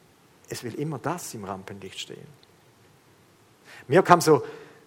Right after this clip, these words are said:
du kannst eine Statue oder du kannst einen Edelstein,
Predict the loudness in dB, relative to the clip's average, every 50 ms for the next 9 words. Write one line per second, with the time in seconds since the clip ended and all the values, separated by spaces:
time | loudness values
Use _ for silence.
0 | _ _ -10 -4 2 4 4 4 2 -2 0 0 2 2 2 2 0 -2 -2 2
1 | 4 6 6 6 4 6 4 4 4 4 0 0 -4 0 2 2 2 2 0 -2
2 | -2 0 0 0 2 4 4 6 4 4 2 -2 -2 2 4 4 4 4 2 -2
3 | -4